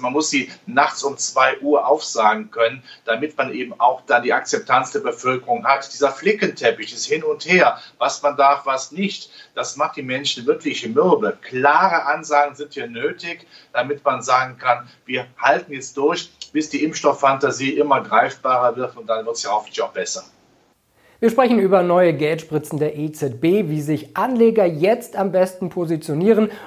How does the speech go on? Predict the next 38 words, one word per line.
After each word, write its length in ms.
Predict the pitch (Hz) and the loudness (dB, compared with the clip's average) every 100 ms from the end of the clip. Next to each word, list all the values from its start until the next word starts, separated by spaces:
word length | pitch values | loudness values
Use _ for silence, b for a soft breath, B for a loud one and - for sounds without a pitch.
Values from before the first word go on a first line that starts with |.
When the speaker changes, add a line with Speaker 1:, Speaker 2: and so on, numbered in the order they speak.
| B | B
Speaker 2:
und 160 | 170 | -2
wir 100 | 151 | 2
haben 220 | 151 147 131 | 2 0 -4
zwei 240 | 151 135 | -2 -2
Top-Empfehlungen, 1080 | 131 196 226 170 160 156 156 156 151 143 139 | 2 2 2 0 -4 -2 0 0 0 0 0
Goldman 360 | 156 170 165 | 0 2 -2
Sachs 320 | 160 156 151 - | 0 -2 -2 -8
und 260 | 139 - | -8 -6
Mastercard. 800 | 123 170 226 151 160 160 175 147 | 0 2 2 0 4 2 2 2
Das 220 | 185 220 | 4 4
alles 340 | - 156 139 139 | 2 -2 -2 -2
heute 220 | 127 127 | -4 -4
bei 240 | 120 131 - | -4 -6 -2
Inside 400 | 262 285 165 143 | -2 2 2 2
Markets 500 | 143 233 262 233 - | 2 2 4 2 2
X. 300 | 190 196 - | 2 2 0
Ich 180 | - 196 | -6 -2
bin 140 | 202 185 | 0 2
Manuel 380 | 165 165 156 | 2 2 0
Koch, 320 | 156 131 123 - | 0 -2 -4 -8
herzlich 420 | 117 117 135 160 | -14 -12 -6 -2
willkommen. 440 | 208 131 101 - - _ _ _ _ _ _ b b b b | 0 -2 -4 -12 -20 _ _ _ _ _ _ b b b b
Der 100 | 320 | 2
dax 340 | 294 180 - - | 4 4 0 -6
läuft 460 | 185 208 226 226 147 | 2 4 4 0 -4
weiter 420 | 135 143 185 165 | -4 -4 -4 -4
seitwärts. 680 | 131 113 120 131 107 - - _ _ | -2 -4 -4 -6 -6 -8 -18 _ _
Aber 420 | 151 202 202 170 165 | -2 2 4 4 0
durch 200 | 175 175 | -4 -2
den 240 | 175 156 | -2 -2
guten 360 | 143 269 202 185 | -2 -2 0 0
Monat 460 | 170 233 220 170 | 2 4 4 2
November 760 | 156 165 143 165 247 220 175 170 B B | 0 0 2 0 2 4 4 4 B B
ist 280 | - 247 - | -4 -4 0
schon 260 | 254 247 190 | 2 2 0
sehr 240 | 147 156 | 2 2
viel 220 | 156 185 | 2 0
eingepreist. 960 | 202 170 214 190 156 - 139 135 - | 0 2 2 2 0 -2 0 -2 -4